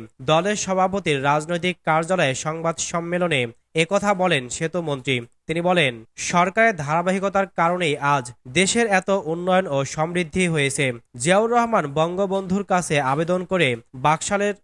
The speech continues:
সদস্য হয়েছিলেন, কিন্তু বিএনপি এবং মির্জা ফখরুল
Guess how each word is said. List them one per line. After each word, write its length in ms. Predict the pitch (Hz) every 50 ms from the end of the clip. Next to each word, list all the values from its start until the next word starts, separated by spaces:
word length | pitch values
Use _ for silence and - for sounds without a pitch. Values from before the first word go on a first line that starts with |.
| _ _
সদস্য 480 | - - - 175 180 185 196 185 - 220
হয়েছিলেন, 640 | 202 170 156 143 143 135 - 151 139 131 123 117 113 - _ _ -
কিন্তু 380 | 196 220 220 - - 160 139
বিএনপি 520 | 131 123 170 196 208 208 214 196 - 220 208
এবং 280 | 170 156 151 151 147
মির্জা 340 | 143 151 151 143 165 156 151
ফখরুল 580 | - - - 180 170 - 190 170 143 123 113